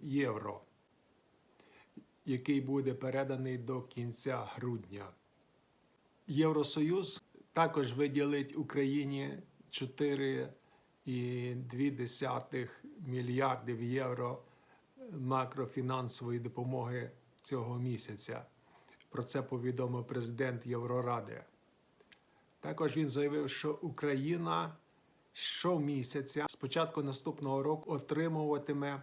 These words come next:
півтора мільярда євро з прибутків від заморожених російських активів. С Ш А планують списати половину боргу України,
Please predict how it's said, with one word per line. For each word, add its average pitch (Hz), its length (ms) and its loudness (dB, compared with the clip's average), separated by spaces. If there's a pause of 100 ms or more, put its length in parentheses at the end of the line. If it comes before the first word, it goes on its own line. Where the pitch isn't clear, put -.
(120)
півтора 139 480 2
мільярда 135 880 2
євро 143 760 0
з 117 180 -6
прибутків 156 1000 0 (100)
від 147 440 2
заморожених 139 800 0
російських 135 640 -2
активів. 120 720 -2 (360)
С - 200 -2
Ш 185 200 6
А 196 160 6 (520)
планують 156 760 2 (220)
списати - 680 0
половину 147 540 2
боргу 143 680 2 (340)
України, 139 840 0